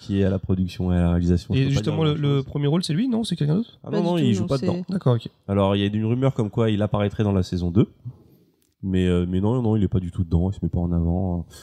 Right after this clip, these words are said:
Speaker 1: Mais en tout cas, euh, G G, euh, Ben Stiller,
Speaker 2: Mais en fait,
Speaker 1: euh,
Speaker 2: je crois qu'à chaque podcast, depuis quelque temps, euh, t'as mes chroniques ou celle de Punky, c'est, euh, c'est une série Apple, hein. Comme quoi, ça prouve
Speaker 3: Non,
Speaker 2: que
Speaker 3: moi, ma chronique, c'est autre chose aujourd'hui.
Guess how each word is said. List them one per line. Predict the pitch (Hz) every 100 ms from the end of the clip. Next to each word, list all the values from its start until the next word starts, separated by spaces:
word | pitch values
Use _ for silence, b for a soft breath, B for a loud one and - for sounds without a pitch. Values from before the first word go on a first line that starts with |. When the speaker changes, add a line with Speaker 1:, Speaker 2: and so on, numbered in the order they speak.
| B
Speaker 1:
Mais | 90
en | 90
tout | 95
cas, | 120 123
euh, | 107 92
G | 87 104
G, | 101 113 113
euh, | 95 87
Ben | 87 90
Stiller, | 87 - 87 95
Speaker 2:
Mais | 135
en | 139
fait, | 110
Speaker 1:
euh, | -
Speaker 2:
je |
crois | - 196
qu'à | 151
chaque | - 208
podcast, | - 170 - _ - 214 -
depuis | 139 - 139
quelque | 143 135
temps, | 139 175 208
euh, | 175 139 135 135 160 -
t'as | 151
mes | 139
chroniques | - 143 156 185
ou | 143
celle | 147
de | 135
Punky, | 135 135 135 202
c'est, | - 139
euh, | 127 123 120 120 120 - - 170
c'est | - 196
une |
série | 175 185 175
Apple, | 160 156 139 120
hein. | 135 _
Comme | - 120
quoi, | 156
ça | 151
prouve | 139 226
Speaker 3:
Non, | 240
Speaker 2:
que | 208
Speaker 3:
moi, | 220
ma | 247 220 214
chronique, | - 233 262
c'est | -
autre | 214
chose | - 202
aujourd'hui. | 190 190 185